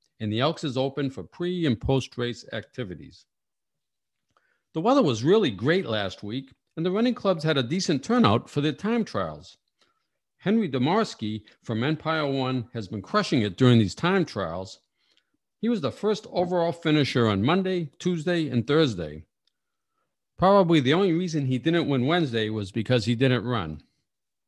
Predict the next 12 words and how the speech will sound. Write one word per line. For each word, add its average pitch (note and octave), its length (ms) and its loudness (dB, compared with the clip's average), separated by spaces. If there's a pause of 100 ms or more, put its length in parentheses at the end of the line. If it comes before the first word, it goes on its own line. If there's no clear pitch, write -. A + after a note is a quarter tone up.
(580)
As B2 160 -2
far G#3+ 280 6
as E3 180 0
other G3 240 6
races B2+ 400 2
go, F#2+ 320 -6 (520)
I B2 100 0
checked D#3 360 -2
both D#3+ 220 2
the A#2+ 120 0
Harriers G3+ 400 -2
website D#3+ 560 2